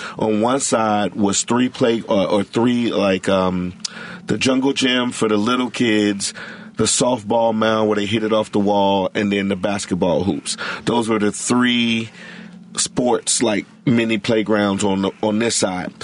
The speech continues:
And on the left side was the theater. So when I first went there, all my cousins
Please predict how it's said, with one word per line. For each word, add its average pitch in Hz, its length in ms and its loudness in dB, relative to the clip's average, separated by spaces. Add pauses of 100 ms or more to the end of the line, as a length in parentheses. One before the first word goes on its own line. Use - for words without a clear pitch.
(160)
And 120 140 2
on 117 80 2
the 104 100 2
left 143 240 2
side 107 320 0
was 104 200 0
the 98 120 0
theater. 113 460 -2 (400)
So 110 160 2
when 107 160 2
I 110 80 0
first 117 320 -2
went 139 220 2
there, 107 260 0 (520)
all 117 240 2
my 139 160 0
cousins 127 720 -2